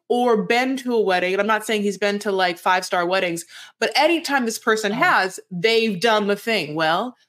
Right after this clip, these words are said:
Speaker 1: love is
Speaker 2: Three-star
Speaker 1: patient,
Speaker 2: hotel,
Speaker 1: love is
Speaker 2: five
Speaker 1: kind. Dearly beloved, we've gathered here today. Love is patient, love is kind. Jesus pays,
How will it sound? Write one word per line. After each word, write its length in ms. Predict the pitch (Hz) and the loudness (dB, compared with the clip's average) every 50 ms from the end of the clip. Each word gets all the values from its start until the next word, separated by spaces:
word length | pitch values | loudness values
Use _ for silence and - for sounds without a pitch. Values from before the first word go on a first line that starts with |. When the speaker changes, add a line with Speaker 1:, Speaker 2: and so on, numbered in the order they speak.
| _ _ | _ _
Speaker 1:
love 140 | - 139 143 170 | -8 -6 -4 -4
is 160 | 208 190 - | -4 -4 -2
Speaker 2:
Three-star 120 | - 202 190 | -2 -2 0
Speaker 1:
patient, 200 | - 220 196 180 | 0 0 -2 -2
Speaker 2:
hotel, 200 | 202 220 208 214 | -2 -2 0 0
Speaker 1:
love 180 | - 214 233 190 | 0 0 -2 -4
is 60 | 190 | -4
Speaker 2:
five 160 | 185 180 202 | -4 -2 0
Speaker 1:
kind. 300 | 196 190 196 202 214 208 | 0 0 2 2 2 2
Dearly 320 | 202 214 220 226 233 240 | 4 4 4 4 4 4
beloved, 480 | 226 247 247 240 233 233 202 214 180 165 | 2 2 2 4 2 4 4 2 2 2
we've 160 | 190 196 175 | 2 2 2
gathered 300 | - 214 220 226 226 233 | 2 2 2 4 4 4
here 120 | 233 233 226 | 4 4 2
today. 340 | 233 220 226 226 226 226 | 2 2 2 2 2 2
Love 200 | 214 175 160 151 | 2 0 0 -2
is 100 | 165 165 | -2 -6
patient, 320 | - - 202 202 202 202 165 | -2 0 0 0 0 -2 -4
love 160 | 170 175 160 | -4 -4 -6
is 80 | 170 - | -6 -6
kind. 480 | - 262 254 247 240 233 220 214 190 | -2 0 2 2 2 2 0 0 -2
Jesus 380 | - 208 190 175 165 165 151 - | -2 -4 -4 -4 -4 -6 -8 -4
pays, 520 | - 220 214 220 220 208 208 202 202 - | -2 0 2 4 4 6 4 4 2 -4